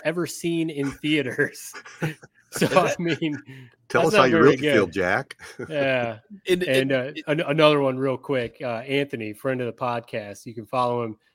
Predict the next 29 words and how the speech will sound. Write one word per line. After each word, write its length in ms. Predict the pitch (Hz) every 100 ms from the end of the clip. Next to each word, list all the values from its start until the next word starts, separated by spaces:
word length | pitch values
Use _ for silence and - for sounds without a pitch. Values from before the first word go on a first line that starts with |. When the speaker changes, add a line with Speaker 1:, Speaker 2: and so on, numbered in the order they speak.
| _ _ -
Speaker 1:
at 300 | 127 123 123
Go 220 | 131 127
Yanks 400 | 123 120 120 -
Go 360 | 127 120 120 120
two 240 | - 147 139
four 260 | - 131
four 260 | 120 127 113
two. 360 | - 127 139 135 _ _ _ _ _ _ _ _
He 140 | -
didn't 180 | 208 220
say 120 | 202
anything 300 | 185 185 180
about 200 | 160 143
the 60 | -
new 220 | 113 151
Jurassic 420 | 180 196 202 220
Park, 320 | - 220 220 _ _ _ _ -
but 180 | 139
he, 140 | 127 165
or 200 | 147 135
Jurassic 440 | 131 135 135 139
World, 280 | 131 139 160 _ _ _
but 120 | - 151
he 100 | 190
actually 240 | 185 139
said 240 | - 131
he, 180 | 120 151
he 100 | 143
wasn't 320 | 156 185 151